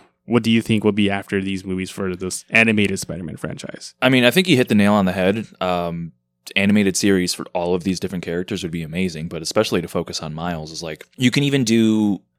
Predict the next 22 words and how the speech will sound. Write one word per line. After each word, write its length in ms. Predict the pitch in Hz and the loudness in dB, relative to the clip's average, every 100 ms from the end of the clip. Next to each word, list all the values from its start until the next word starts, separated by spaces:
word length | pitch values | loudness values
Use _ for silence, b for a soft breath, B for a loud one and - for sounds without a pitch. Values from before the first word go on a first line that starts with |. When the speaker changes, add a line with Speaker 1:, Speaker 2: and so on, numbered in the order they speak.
| - | -2
Speaker 2:
kinda 200 | 110 110 | 2 4
like 160 | 110 101 | 4 4
how 320 | 98 92 92 | 4 6 4
Batman 360 | 95 92 95 | 2 2 0
Brave 180 | 92 87 | 0 -4
and 80 | 85 | -6
the 40 | |
Bold 260 | 82 82 90 | -8 -6 0
did, 260 | 101 98 92 | 2 2 0
where, 240 | 90 87 | -4 -4
like, 360 | 85 80 - - | -4 -8 -10 -6
it's 200 | 104 - - | -4 -2 2
about 480 | 104 101 120 - | 4 8 8 8
Batman. 560 | - 104 90 80 78 85 - | 4 2 2 -4 -10 -14 -8
Like, 220 | 92 90 | -2 -2
this 140 | 95 95 | 0 0
will 80 | 87 | 0
be 120 | 87 | -2
about 420 | - 87 92 - | -4 0 2 2
Miles, 480 | 87 85 90 113 117 | 0 -2 2 2 0
but, 140 | 92 | -4
like, 260 | 78 82 - | -4 -8 -10